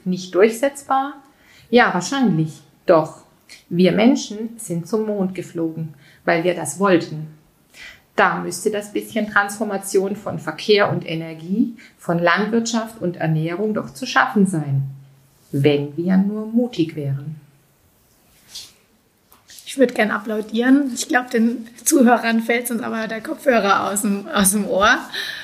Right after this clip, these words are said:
Speaker 2: Ähm, eine ganz, ganz tolle Geschichte. Ist leider keine Videoübertragung mit dabei, aber ich hab die ganze Zeit lang, ähm,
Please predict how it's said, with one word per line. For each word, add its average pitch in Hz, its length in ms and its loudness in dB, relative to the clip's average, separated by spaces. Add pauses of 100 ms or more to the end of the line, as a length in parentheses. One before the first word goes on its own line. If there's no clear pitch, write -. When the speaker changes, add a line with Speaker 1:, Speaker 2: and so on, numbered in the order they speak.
(180)
Speaker 2:
Ähm, 220 200 0
eine 226 140 0
ganz, 226 280 2
ganz 254 240 0
tolle 247 280 2
Geschichte. 254 680 2 (800)
Ist - 120 0
leider 233 280 4
keine 233 360 2
Videoübertragung 233 760 -2
mit 220 140 -4
dabei, 214 440 2
aber 208 100 2
ich 208 60 -4
hab - 60 -16
die 226 100 -6
ganze 208 380 -2
Zeit 214 320 -2
lang, 208 320 -2
ähm, 196 400 -10